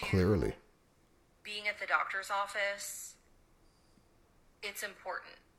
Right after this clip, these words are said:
Speaker 2: to feel cared for, respected, have your humanity honored. And I'm just, um, I'm tired. I'm real tired.
Speaker 1: Um, have your humanity
Speaker 2: Um,
Speaker 1: honored? What part of being a they, them is having your humanity honored? You're so ridiculous. Like,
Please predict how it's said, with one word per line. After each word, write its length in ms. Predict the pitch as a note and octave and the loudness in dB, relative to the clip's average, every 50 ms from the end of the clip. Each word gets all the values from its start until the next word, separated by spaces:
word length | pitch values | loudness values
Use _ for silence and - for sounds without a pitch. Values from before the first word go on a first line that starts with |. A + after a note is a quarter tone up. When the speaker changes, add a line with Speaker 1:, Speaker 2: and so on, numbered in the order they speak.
| _ _ _ - - | _ _ _ -20 -10
Speaker 2:
to 220 | - - - - G#3 | -4 -4 -2 -2 -4
feel 560 | F#3+ - - - F3+ F3+ F#3 F3 E3+ E3+ F3 F3 - - | -6 -10 -10 -10 -6 -2 0 0 0 0 -4 -6 -4 2
cared 220 | - F#3 - - - - | 4 4 4 4 0 -8
for, 320 | - - - - - - | -4 0 0 0 2 2
respected, 840 | F#3+ G3 - - - - - - - - - - D#3+ E3 - - - - - _ - _ _ _ _ _ - _ _ - | 0 0 0 2 2 2 2 2 -2 -2 -2 -2 -2 -4 -6 -10 -12 -12 -16 _ -20 _ _ _ _ _ -20 _ _ -4
have 180 | - - G3 - - | 4 4 4 4 4
your 120 | F#3 G3 | 0 0
humanity 680 | G3 F#3 - G#3+ G3+ G3 F#3+ F3 F#3 F#3+ F#3 F#3 F#3 - | 0 -2 -6 -8 0 4 4 6 6 6 4 4 0 -2
honored. 540 | - - E3 - - F#2+ D3 G3 G3 G#3 - - - - - - - - _ - - - - _ - | 0 2 2 4 4 6 6 6 4 4 0 -4 -4 -4 -6 -10 -14 -20 _ -20 -20 -20 -20 _ -4
And 180 | - A3 G#3+ G#3 | 0 2 4 6
I'm 220 | G#3 G#3 G3+ G3 | 6 6 4 2
just, 540 | - - G3+ G#3 G#3 G#3 - - - - - - | -2 0 0 0 0 -2 -6 -10 -10 -12 -10 -6
um, 240 | G3+ G3+ G3 G3+ G3+ | -4 -4 -4 -4 -6
I'm 100 | G3+ G#3+ | -8 -10
tired. 580 | - - - A3 G#3+ A3 G#3+ G3+ G3 F#3+ F#3 - - - - - - | -10 -8 -4 -2 -2 -2 -2 -6 -8 -10 -10 -14 -18 -20 -20 -20 -20
I'm 140 | - - - | -18 -14 -10
real 100 | - - - | -8 -4 0
tired. 480 | - E2+ F2 F2+ F2+ F2+ F2+ F#2 F2+ | 4 6 8 8 8 8 8 8 8
Speaker 1:
Um, 120 | F2+ F2 E2+ | 8 6 6
have 240 | E2+ F#2+ F#2 F2+ | 6 4 4 6
your 100 | F#2 F2+ | 6 4
humanity 880 | E2+ - - - G#2 F#2+ F2+ F2+ F2 F#2+ G2 G2+ G2 F#2+ F#2 - - G2 - - | 4 4 4 6 8 8 8 8 10 10 10 10 10 8 6 6 4 2 4 6
Speaker 2:
Um, 200 | F2+ F2+ F2+ F#2+ | 4 6 8 8
Speaker 1:
honored? 420 | F#2 F#2 F2+ A2 C#3+ D#3+ E3 B2 | 8 8 8 6 4 4 2 0
What 340 | G2 F#2 G2+ G#2+ A2 - - | 2 6 6 6 6 4 6
part 300 | - A#2 G#2+ A2+ A2 - | 8 8 8 8 8 8
of 200 | A2+ G2+ G#2 G#2+ | 6 6 6 6
being 240 | G#2+ A2 G#2 F#2 E2+ | 6 8 8 8 8
a 120 | D#2 D#2 | 8 6
they, 400 | D#2 D2+ D2 D2 F#2 F#2+ F#2+ G2 | 6 4 6 8 8 10 10 10
them 420 | F#2 D#2+ D2+ E2+ D#2+ D#2 D#2 D#2 C#2+ - | 8 6 6 6 6 8 6 4 4 4
is 240 | - D#2 D#2+ - | 2 2 2 4
having 320 | - F#2 E2 E2+ E2 D#2+ D#2 | 4 4 6 6 4 4 6
your 100 | D2 C#2+ | 4 2
humanity 720 | - - F2 E2+ E2 D2+ C#2+ D#2 D2+ C#2 C#2+ - - - | 2 2 4 4 6 6 6 6 4 4 2 0 0 0
honored? 380 | - C#2+ C#2+ C2 A#1+ A1+ A1+ | 2 2 2 2 2 0 2
You're 180 | E2 A2 - A3 | 2 2 2 0
so 300 | - - - - - A2 | 0 -2 2 4 6 6
ridiculous. 680 | F#2+ F2+ F2 D2+ C#2+ F2+ F2 - - D2 C#2+ C#2+ - - | 6 6 4 4 4 0 0 2 2 2 2 2 2 2
Like, 200 | F2+ E2+ E2 - | 2 2 2 0